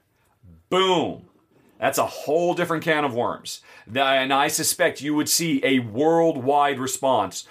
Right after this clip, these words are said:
not dissimilar from the day that Russia decides to, "Oh, uh, this is, like, a completely sovereign country. Yeah, um, we're, we're taking it. It's ours now." Um, you know, that doesn't happen that often. That is much rarer, especially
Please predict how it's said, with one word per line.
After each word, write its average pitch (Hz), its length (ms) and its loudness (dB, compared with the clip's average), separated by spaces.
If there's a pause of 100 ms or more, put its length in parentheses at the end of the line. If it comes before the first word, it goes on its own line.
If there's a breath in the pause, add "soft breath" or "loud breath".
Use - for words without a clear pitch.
(180 loud breath)
not 131 380 0
dissimilar 123 640 -2 (180 loud breath)
from 120 240 0
the 117 80 -2
day 123 480 2
that 98 240 0
Russia 117 400 0
decides 90 760 -2 (200 soft breath)
to, 113 320 -2
"Oh, 220 300 0 (280 soft breath)
uh, 156 180 2
this 190 160 0
is, 220 40 -2
like, 185 140 0
a 165 80 -4
completely 170 280 -2
sovereign 156 300 0
country. 165 320 -2
Yeah, 123 320 0 (140)
um, 123 320 0
we're, 135 120 0
we're 160 140 0
taking 156 380 -2
it. - 220 -8 (180)
It's - 160 -4
ours 147 440 0
now." 101 360 -4 (460 loud breath)
Um, 120 360 2
you 131 80 0
know, 123 100 2
that 139 440 -2
doesn't 202 360 0
happen 165 480 -2
that 104 200 0
often. 78 320 -8 (300 loud breath)
That 185 240 2
is 127 160 -2
much 147 280 -2
rarer, 117 460 0 (480 loud breath)
especially - 880 0